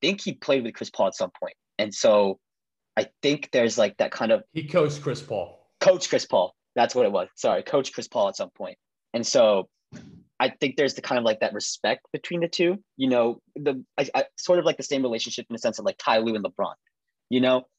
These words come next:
Speaker 1: Um, I think Monty Williams understands that Chris Paul knows what he's doing and has the experience to lead the team. But at the same time, I think Chris Paul also understands that, you know, Monty Williams is the coach and, you know, at the end of the day, it's the coach's word over everything. And so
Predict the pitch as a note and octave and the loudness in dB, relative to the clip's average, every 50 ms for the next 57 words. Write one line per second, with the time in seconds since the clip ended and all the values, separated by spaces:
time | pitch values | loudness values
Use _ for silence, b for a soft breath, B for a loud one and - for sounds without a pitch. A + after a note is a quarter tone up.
0 | _ _ _ _ - A#2 A#2 A2+ A2 G#2+ G#2+ A#2+ A#2+ - C#3 A#2+ A#2 B2 B2+ B2+ | _ _ _ _ 0 2 2 2 2 2 0 -2 -2 -2 -2 -4 -2 -4 -4 -4
1 | - A#2+ A2+ A#2+ A#2+ B2 A#2 A#2 G#2+ G#2+ G#2 - A#2 A2 - - G2 - - B2 | -4 -2 -2 -2 -2 -2 -2 -4 -4 -6 -6 -8 -8 -8 -8 -8 -6 -4 -4 -6
2 | - - - A#2+ G#2+ G2+ G2+ G2+ - G#2+ G2 - - A2 A2+ C3+ E3 F3 _ _ | -4 -2 0 0 2 2 2 0 0 -4 -8 -6 -4 -2 -2 -2 -4 -6 _ _
3 | - G2 F#2+ - A2+ G#2 G2 - G#2 G2 F#2+ - - G2 G2 G2+ G2+ - - G2 | -16 -12 -4 -2 0 0 0 -2 -6 -8 -10 -8 -6 -6 -4 -4 -6 -6 -10 -10
4 | F#2+ G2 F#2+ F2+ - - - B2+ D3 F3 - _ _ _ _ - G2 F#2+ - - | -10 -10 -10 -12 -10 -6 -4 -2 -2 -2 -4 _ _ _ _ 0 0 2 2 2
5 | - A2 G#2 - - A2 G2+ F#2+ - A2 G2 F#2+ - _ _ - - A#2+ G2+ - | 2 2 2 2 0 0 0 0 0 -2 -4 -4 -6 _ _ -2 0 0 0 0
6 | - - - _ - - A2 G2+ G2+ G2 F#2 G2+ F#2+ - - G2+ G2 F#2 F#2+ - | -2 -8 -12 _ -2 2 4 4 4 4 4 2 0 0 -2 -6 -6 -6 -8 -8
7 | - G#2 F#2+ F#2+ - G2+ F2+ - G2 F2+ F2 G2 G#2 G#2 G2 - G#2+ G2+ G2+ G2 | -6 -6 -6 -4 -4 -6 -6 -4 -6 -6 -4 -2 -2 -2 -2 -2 -2 -2 -2 -2
8 | G2 G2 F2+ - - - A#2+ A2+ - - G2+ F#2 F#2 - _ _ _ _ _ _ | -4 -10 -10 -4 0 0 0 0 0 -2 -4 -6 -6 -8 _ _ _ _ _ _
9 | - A2 G2 F#2+ F2+ E2 - _ _ _ _ _ _ - A#2 - A#2 G#2+ G2+ F2+ | -8 -4 -2 -2 -2 -4 -6 _ _ _ _ _ _ -2 0 2 2 0 0 -2
10 | F#2+ - G#2+ G2+ G2 F#2+ F#2 F2 - - - - - - G#2 G2 - F#2+ - G2+ | -2 0 2 2 2 2 0 -2 -6 -12 -14 -8 -4 -4 -2 -2 -4 -4 -2 0
11 | A2+ A2+ G2+ G2 F2+ G#2+ A#2 C#3 F3 G3 - G2+ F#2 F2+ F2+ - - G2+ F#2 F#2 | 2 2 2 2 2 2 2 2 0 0 0 -2 -2 -2 -2 -2 0 2 2 0
12 | - | -2